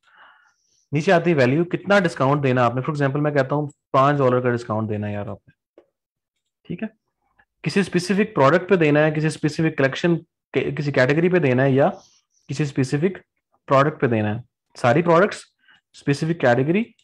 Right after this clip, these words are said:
या सारी की सारी, अ, किसी स्पेसिफिक प्रोडक्ट पे। अच्छा, मैं कहता हूँ सारी की सारी प्रोडक्ट्स पे देना है, all products। नीचे आते हैं मिनिमम रिक्वायरमेंट, सेम वही चीज़ें हैं कि आपने मिनिमम परचेज अमाउंट कितनी होनी चाहिए, क्वांटिटी कितनी होनी चाहिए या नन। नन का मतलब ये है कि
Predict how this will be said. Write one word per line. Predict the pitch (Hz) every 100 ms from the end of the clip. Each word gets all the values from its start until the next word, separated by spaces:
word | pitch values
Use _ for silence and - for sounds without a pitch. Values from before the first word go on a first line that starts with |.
| -
या | 127
सारी | 123 113
की | 120
सारी, | 123 110 143 - _ -
अ, | 123 117 131
किसी | 139
स्पेसिफिक | 143 143 139 127
प्रोडक्ट | 120 101 117 -
पे। | - _ _ _ _ _ _ _ _ 127
अच्छा, | 131
मैं | 151
कहता | 165 156
हूँ | 170
सारी | 151 139
की | 143
सारी | 127 127
प्रोडक्ट्स | 113 113 -
पे | 110
देना | 104 107
है, |
all | - 117
products। | 117 - - - - _ -
नीचे | 151 196
आते | 165 175
हैं | 151
मिनिमम | 151 170
रिक्वायरमेंट, | 160 139 131 147 170
सेम | 147 143
वही | 127 131 160
चीज़ें | 147 139
हैं | 139 170 _ - - _
कि | 131
आपने | 127 131 131 123 - _
मिनिमम | 131 135 139 135
परचेज | 131 135 135 139
अमाउंट | 127 131
कितनी | 127 127
होनी | 127 123
चाहिए, | 123 117 120 117
क्वांटिटी | 117 123 143 151
कितनी | 139 131
होनी | 123 120
चाहिए | 120 113 113 127 - _ _ -
या | 127 120
नन। | 110 98 104 _ _ 123
नन | 127 160
का | 165
मतलब | 139 143 135
ये | 131
है | 156
कि | 175